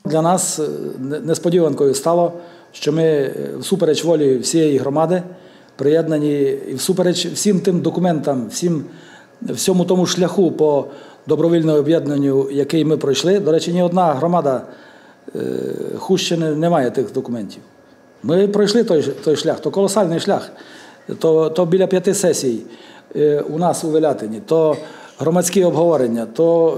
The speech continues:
е, дискусії, то зустрічі із, е, мешканцями селища. Ні одна людина, ні один мешканець нашої громади не висловив бажання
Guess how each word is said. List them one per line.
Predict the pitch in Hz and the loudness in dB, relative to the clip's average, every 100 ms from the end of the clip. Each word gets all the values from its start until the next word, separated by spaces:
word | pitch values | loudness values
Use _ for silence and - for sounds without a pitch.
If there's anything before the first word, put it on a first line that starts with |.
| 156 151 | 0 0
е, | |
дискусії, | 139 165 - 180 - 127 127 | -2 -4 0 -2 -2 -6 -6
то | 113 165 160 160 143 | -4 0 2 2 0
зустрічі | 139 190 196 151 175 160 160 | -2 -2 -2 -2 0 2 2
із, | 143 131 151 | 0 -2 2
е, | 160 156 151 | 4 4 2
мешканцями | 151 175 - 147 131 143 127 | 0 0 0 -2 0 -2 -2
селища. | 139 113 - 107 - - - - - | -4 -6 -8 -12 -16 -20 -20 -20 -8
Ні | 143 202 202 - | 0 2 0 -2
одна | 156 143 160 160 120 90 - - - - - _ - _ | -2 -2 0 0 0 -6 -18 -20 -20 -20 -20 _ -20 _
людина, | 113 147 165 170 120 92 - | -2 0 2 2 0 -6 -10
ні | 104 160 | -4 0
один | 170 165 170 | 2 2 2
мешканець | 170 165 - 143 135 - | 2 2 0 0 0 0
нашої | 151 - 135 | -4 0 0
громади | 131 143 170 202 202 - - - - | 0 0 2 2 0 -6 -14 -20 -6
не | 143 | -2
висловив | 170 165 147 135 | 0 2 2 2
бажання | 139 147 165 196 208 202 | 0 0 2 2 2 -2